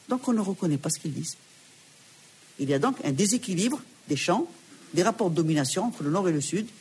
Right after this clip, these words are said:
et qui se voit à travers le travail scientifique. Ce n'est pas le cas de mon institut. Là, je suis contente de, de parler de ça. L'Institut de recherche pour le développement, dans la mesure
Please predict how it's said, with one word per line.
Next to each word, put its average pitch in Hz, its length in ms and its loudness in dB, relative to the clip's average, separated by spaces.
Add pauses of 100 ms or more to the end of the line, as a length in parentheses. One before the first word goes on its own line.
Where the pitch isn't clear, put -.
(220)
et 180 80 0
qui 208 140 0
se - 140 0
voit 175 240 0
à 247 40 -4
travers 175 340 -2 (340)
le 233 40 -2
travail 220 300 0
scientifique. 151 400 -4 (1160)
Ce - 120 0
n'est 185 140 4
pas 226 120 4
le 202 100 4
cas 262 140 4
de 226 60 2
mon 233 140 6
institut. 185 440 4 (180)
Là, 135 80 -2
je 131 60 -2
suis 139 100 -4
contente 165 340 0
de, 156 120 0 (220)
de - 120 -8
parler 175 200 0
de - 60 -4
ça. - 120 -10 (480)
L'Institut 151 380 -2
de 175 80 0
recherche 151 320 -2
pour 143 160 -6
le 135 80 0
développement, 147 640 -2 (560)
dans 214 140 6
la 240 100 4
mesure 233 420 4